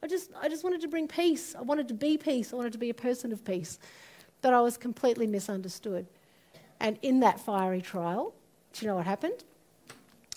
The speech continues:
Not only did I feel God's presence and his peace, but the stories that came out when my aunties start ringing me up on the phone and going,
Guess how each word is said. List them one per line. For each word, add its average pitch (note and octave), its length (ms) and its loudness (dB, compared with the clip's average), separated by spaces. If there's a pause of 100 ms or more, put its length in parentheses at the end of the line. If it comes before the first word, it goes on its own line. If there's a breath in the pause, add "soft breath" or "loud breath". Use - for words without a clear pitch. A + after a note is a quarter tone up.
Not C4 140 6
only A#3+ 180 6
did G#3+ 140 2
I F#3+ 80 6
feel A3+ 400 0
God's F#3 300 -2
presence G#3+ 680 -4
and G3 140 -2
his F#3 220 -4
peace, C4 440 -6 (420 loud breath)
but B3+ 140 -2
the C4 80 -4
stories D4+ 720 2
that - 180 0
came G#3+ 260 0
out G#3 280 2
when A3 160 -2
my A3 140 2
aunties C#4+ 440 -2
start G3+ 340 2
ringing G#3+ 300 -2
me G#3 100 0
up G#3 160 0
on G#3 100 -2
the G3+ 60 -2
phone G#3 260 -2
and G#3+ 120 -4
going, A3+ 320 -2